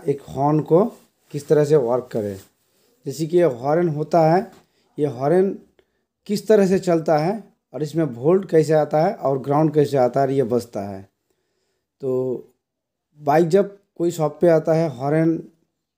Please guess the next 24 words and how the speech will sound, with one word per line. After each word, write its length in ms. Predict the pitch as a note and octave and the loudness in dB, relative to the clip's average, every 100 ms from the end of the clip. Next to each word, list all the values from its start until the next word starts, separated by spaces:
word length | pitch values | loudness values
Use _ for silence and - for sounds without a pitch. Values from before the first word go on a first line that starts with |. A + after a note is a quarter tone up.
| _ _ _ _ C#3 | _ _ _ _ -8
बोलता 240 | C#3+ D3+ | -2 2
है 140 | D3+ | 2
नहीं 140 | C#3+ D#3 | 2 0
बज 200 | D3+ D3 | 2 2
रहा 240 | C#3+ C3 | 2 0
है, 80 | C3 | -2
तो 460 | C#3 _ _ _ D#3+ | -8 _ _ _ -12
इसके 200 | D#3 F3+ | 2 4
लिए 120 | F3+ | 6
आप 160 | D#3+ D#3 | 4 4
लोगों 200 | E3+ E3 | 4 4
को 80 | C#3+ | 2
क्या 180 | C#3+ D3 | 0 0
करना 220 | C#3+ C#3+ | 0 -2
चाहिए, 440 | C#3+ C#3+ C#3 E3+ G3 _ - | 0 0 2 0 -2 _ -12
इसलिए 380 | B2+ C#3 C#3+ | -8 0 2
मैंने 300 | B2+ C3 E3 F#3+ _ | 2 -2 -4 -6 _
छोटा 220 | - B2 | -4 -4
सा 220 | B2 D#3 - | -2 -6 -6
वीडियो 220 | A#2 A2 | -4 -4
बनाया 320 | G2 G2 G2 | -4 -8 -10
है। 100 | F#2+ - _ _ _ _ | -12 -16 _ _ _ _
तो 60 | - | -14
चलिए 380 | - D3 E3 G3+ | -6 -2 -2 -2